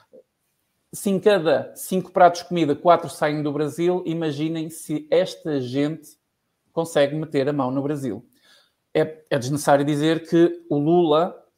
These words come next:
é a aposta, é o, o, o, o trunfo da Agenda vinte trinta de, do plano global.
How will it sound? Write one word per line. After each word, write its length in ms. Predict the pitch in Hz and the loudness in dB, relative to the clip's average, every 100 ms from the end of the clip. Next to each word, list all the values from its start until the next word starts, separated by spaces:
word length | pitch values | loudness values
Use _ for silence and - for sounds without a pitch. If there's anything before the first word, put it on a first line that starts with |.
| _ _ - | _ _ -2
é 460 | 135 135 151 - _ _ _ | 0 2 0 -6 _ _ _
a 120 | - 143 | 0 0
aposta, 680 | - 151 143 - 175 196 - _ - | 4 4 4 0 -8 -8 -12 _ -6
é 440 | 127 131 151 185 _ _ _ _ - | -2 0 -2 -6 _ _ _ _ -10
o, 340 | 131 123 123 | -8 -8 -10
o, 20 | 143 | -8
o, 1120 | 131 127 139 127 123 123 120 120 123 120 - _ _ _ _ - | -6 -6 -6 -4 -4 -4 -4 -6 -8 -10 -16 _ _ _ _ -8
o 100 | 147 | -6
trunfo 800 | - 180 175 180 - 220 233 - _ _ _ _ _ _ _ | 2 6 6 4 -2 -6 -8 -12 _ _ _ _ _ _ _
da 320 | 139 123 139 131 | -12 2 4 4
Agenda 400 | 135 147 147 147 | 2 0 -2 -2
vinte 240 | 160 170 | -6 -4
trinta 480 | 180 160 170 208 - | -2 -2 -2 -8 -8
de, 380 | 135 151 170 180 - | -4 -2 -2 -6 -12
do 140 | 139 | -10
plano 520 | 127 143 135 143 170 - | -4 2 2 2 -6 -12
global. 680 | 139 165 170 135 - - _ | -4 0 4 4 2 -14 _